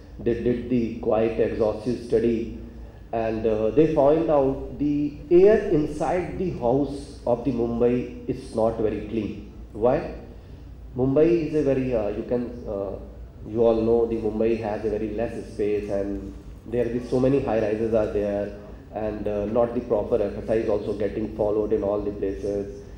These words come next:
and the scarcity of the space, you have to make all the buildings very,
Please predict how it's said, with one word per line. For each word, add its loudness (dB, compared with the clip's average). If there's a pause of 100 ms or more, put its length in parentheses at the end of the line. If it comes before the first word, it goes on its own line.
(180)
and -6
the -4
scarcity 0
of 2
the -2
space, -2
you 0
have 2
to -2
make 2
all 2
the 0
buildings -2
very, -2